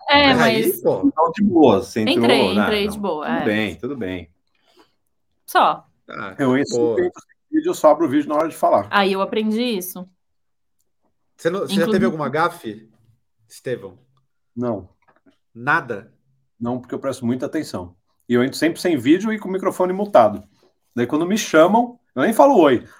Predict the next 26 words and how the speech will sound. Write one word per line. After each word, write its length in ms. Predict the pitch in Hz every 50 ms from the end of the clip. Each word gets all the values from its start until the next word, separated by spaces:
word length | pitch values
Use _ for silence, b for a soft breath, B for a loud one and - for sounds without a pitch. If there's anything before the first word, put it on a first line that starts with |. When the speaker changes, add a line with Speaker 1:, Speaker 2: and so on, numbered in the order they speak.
| b b
Speaker 4:
Oi, 100 | 180 190
e 40 |
aí, 140 | 202 208 208 190
galera, 360 | 185 175 185 196 190 180 160
aquela 200 | - 180 165 156
coisa 260 | 160 165 170 165 170
aí, 120 | 170 165
todo 180 | 165 170 160 160
mundo 220 | 165 170 165 160
é... 180 | 165 165 165 156
não. 380 | 151 151 147 127 110 92 95 _
Quando 200 | - 131 147 160
me 80 | 202 -
chamam, 360 | - - 165 160 175 208 196
eu 120 | 208 202 165
abro 220 | 156 165 170 160
o 20 |
microfone 420 | 160 160 156 165 151 - 147 147 151
e 40 | 147
falo, 180 | 151 139 131 131
e 60 | 131
aí, 140 | 131 147 151
tudo 180 | - 131 117
bem? 160 | 127 151 185
Daí 100 | 147 117
fecho. 300 | - - 113 101 98 -